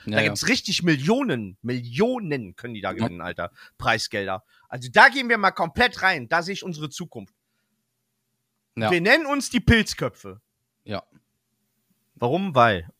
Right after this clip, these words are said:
Speaker 2: So.
Speaker 1: Mushroom, Mushroom Heads.
Speaker 2: Mushroom Heads.
Speaker 1: Ja, nee,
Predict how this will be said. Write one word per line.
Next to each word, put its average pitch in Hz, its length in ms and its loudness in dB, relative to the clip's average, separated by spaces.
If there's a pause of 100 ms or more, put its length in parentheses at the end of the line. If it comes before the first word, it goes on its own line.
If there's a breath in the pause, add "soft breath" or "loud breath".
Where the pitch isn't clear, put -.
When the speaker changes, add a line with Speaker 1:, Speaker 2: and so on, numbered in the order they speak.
(120)
Speaker 2:
So. 156 260 -2
Speaker 1:
Mushroom, 147 360 0
Mushroom 139 500 2
Heads. 95 480 -8 (120)
Speaker 2:
Mushroom 127 500 -12
Heads. 123 520 -4 (140)
Speaker 1:
Ja, 113 240 -2
nee, 160 320 6